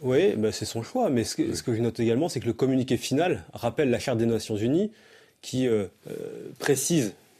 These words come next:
Speaker 1: spécifiquement qu'on ne peut pas violer l'intégrité territoriale et la souveraineté d'un État, faisant référence explicitement, au fond, à ce qui se passe aujourd'hui en Ukraine, à la guerre d'agression menée par la Russie. Et donc moi, je, je lis dans ce communiqué une condamnation très claire,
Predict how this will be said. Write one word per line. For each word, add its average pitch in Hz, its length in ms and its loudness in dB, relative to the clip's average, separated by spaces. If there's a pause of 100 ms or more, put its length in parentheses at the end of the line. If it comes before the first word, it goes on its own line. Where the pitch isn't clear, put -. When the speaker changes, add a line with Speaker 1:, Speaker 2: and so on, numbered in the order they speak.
(120)
Speaker 1:
spécifiquement 139 680 -2
qu'on 139 140 -2
ne 113 160 0
peut 107 220 -8
pas 123 160 0
violer 131 340 4
l'intégrité 117 480 0
territoriale 131 560 2
et 139 40 4
la 120 100 2
souveraineté 117 640 0 (500)
d'un 113 260 -2
État, 180 300 2
faisant 127 300 0
référence 131 500 0
explicitement, 135 680 -2
au 127 60 0
fond, 170 260 -2
à - 60 -8
ce - 80 -10
qui - 100 -12
se 127 120 -2
passe - 380 -2 (380)
aujourd'hui 113 360 -2
en 113 100 2
Ukraine, 147 300 0
à 120 40 2
la 110 120 2
guerre 135 240 2
d'agression 127 480 2
menée 120 340 0 (440)
par 120 140 2
la 113 80 2
Russie. 110 300 0
Et 208 60 4
donc 123 140 0
moi, 131 140 2
je, 110 220 0 (360)
je 101 140 -2
lis 131 220 4
dans 139 100 4
ce 131 120 0
communiqué 113 420 0
une 190 100 2
condamnation 117 480 0
très 170 160 -2
claire, 185 320 0